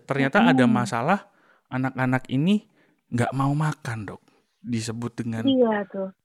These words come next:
Speaker 1: gerakan tutup mulut. Sebenarnya apa yang terjadi dan apa penyebabnya sih, Dok?
Speaker 2: Iya. Jadi untuk G T M ini ya, ini banyak loh Mas Didik,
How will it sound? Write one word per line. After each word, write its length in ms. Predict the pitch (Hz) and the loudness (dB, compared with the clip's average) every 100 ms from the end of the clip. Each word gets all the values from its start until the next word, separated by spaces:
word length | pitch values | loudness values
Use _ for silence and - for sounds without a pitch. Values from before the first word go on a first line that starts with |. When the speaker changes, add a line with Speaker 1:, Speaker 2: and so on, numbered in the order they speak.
| - | -4
Speaker 1:
gerakan 400 | 113 110 120 123 | -2 -2 -2 -2
tutup 260 | 139 147 143 | -2 -4 -2
mulut. 320 | 143 131 117 | 0 0 0
Sebenarnya 480 | 139 143 160 196 - _ _ _ - | 2 4 4 2 0 _ _ _ -6
apa 320 | 139 - 156 | -6 0 2
yang 180 | 151 151 | 4 2
terjadi 540 | 151 143 120 123 151 120 | 0 0 0 2 2 2
dan 180 | 117 - _ _ - | 0 -6 _ _ -8
apa 220 | 139 139 | -2 0
penyebabnya 480 | 143 139 110 - 120 | 0 0 -2 -2 -2
sih, 140 | 135 | 0
Dok? 160 | 151 - _ _ _ _ _ _ _ _ _ _ _ _ - 240 | -2 -4 _ _ _ _ _ _ _ _ _ _ _ _ -2 6
Speaker 2:
Iya. 640 | 247 220 208 190 185 190 - - - _ - | 8 8 4 -2 -4 -10 -16 -20 -20 _ -4
Jadi 200 | 247 302 | 2 4
untuk 560 | 302 277 247 240 - | 4 4 6 6 4
G 160 | 226 220 | 4 4
T 200 | - 175 | 4 2
M 160 | - 214 | 2 0
ini 320 | 208 214 233 | 2 2 2
ya, 240 | 202 214 226 | 2 0 0
ini 160 | 330 | 0
banyak 480 | 370 214 180 202 285 | 2 2 2 0 2
loh 120 | 208 196 | 2 0
Mas 80 | 196 | -2
Didik, 280 | 208 196 | -4 -4